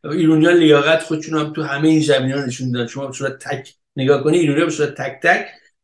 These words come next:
خیلی آدمای موفقی بودن به نسبت خیلی از، اه، همجا-، کشور همجوارمون تو اروپا، آمریکا. خب، و این هم نیاز مرحلهٔ ما اینه.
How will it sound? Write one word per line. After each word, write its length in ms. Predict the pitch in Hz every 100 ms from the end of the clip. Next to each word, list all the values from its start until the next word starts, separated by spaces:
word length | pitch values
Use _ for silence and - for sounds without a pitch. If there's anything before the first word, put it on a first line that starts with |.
| _
خیلی 200 | 175 180
آدمای 300 | 165 156 170
موفقی 580 | 180 156 135 156 180 196
بودن 360 | 160 143 - - _
به 100 | 131
نسبت 360 | 131 131 139 147
خیلی 380 | - 147 143 135
از، 220 | 127 - _ - _ -
اه، 320 | 120 120 117
همجا-، 600 | 120 123 120 117 123 117
کشور 340 | - 117 123
همجوارمون 760 | 117 113 113 117 117 117 113 113
تو 120 | 120
اروپا، 460 | 113 110 107 104 107
آمریکا. 380 | 101 - - - - _ _
خب، 200 | 143 - - _ _ _
و 60 | 151
این 200 | 180 160
هم 380 | - - 208 202
نیاز 400 | 196 190 185 180
مرحلهٔ 480 | 180 170 160 160 165
ما 100 | 196
اینه. 400 | 208 226 190